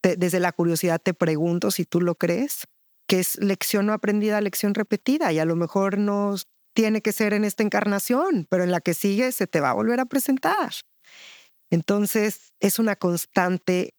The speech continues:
evolución. Tuve la fortuna de estar con Brian Weiss, el padre de las regresiones. Justo él habla de esta parte, ¿no? De, de las otras vidas y cómo en estas vidas también, por ejemplo, él hablaba mucho de las fobias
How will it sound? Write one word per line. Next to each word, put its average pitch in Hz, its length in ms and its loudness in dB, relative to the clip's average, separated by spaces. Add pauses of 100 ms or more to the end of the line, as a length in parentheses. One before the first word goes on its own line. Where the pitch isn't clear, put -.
evolución. 165 760 0
Tuve 190 180 0
la 202 120 2
fortuna 214 840 -2
de 190 180 4
estar 196 440 0
con 202 200 2
Brian 175 420 2
Weiss, 151 640 0
el 165 160 0
padre 165 300 0
de 160 80 0
las 156 140 0
regresiones. 165 880 -2
Justo 240 560 0
él 190 200 0
habla 185 540 2
de 185 140 0
esta 190 220 -2
parte, 185 520 0
¿no? 160 300 0
De, 156 360 0
de 165 200 0
las 165 220 0
otras 175 380 0
vidas 196 520 0
y 180 60 -2
cómo 185 240 2
en 185 80 2
estas 180 300 0
vidas 180 320 0
también, 170 340 0
por 175 120 0
ejemplo, 180 320 0
él 190 120 2
hablaba 180 340 2
mucho 180 260 0
de 175 80 2
las 147 300 -2
fobias - 760 -2